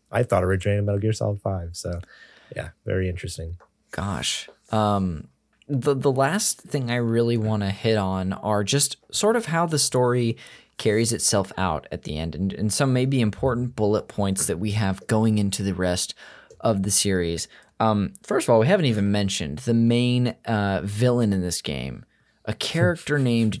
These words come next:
Speaker 2: Gene, who, you know, has convinced the sol-, the, the Soviet soldiers stationed around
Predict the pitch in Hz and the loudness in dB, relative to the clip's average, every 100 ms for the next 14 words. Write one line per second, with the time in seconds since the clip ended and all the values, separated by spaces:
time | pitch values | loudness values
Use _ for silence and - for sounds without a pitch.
0 | 76 - - 101 76 67 101 110 98 95 | -6 -2 0 0 -2 -4 -2 0 0 0
1 | 92 95 - 107 107 98 - 104 - 113 | -2 -2 0 0 0 -2 -2 -2 0 0
2 | 101 101 107 92 113 101 - 104 95 - | 0 0 -2 0 -2 -2 0 0 0 0
3 | - 92 87 82 82 - 110 92 98 90 | 0 -2 -2 -4 -4 2 2 2 0 0
4 | 90 87 | -2 -2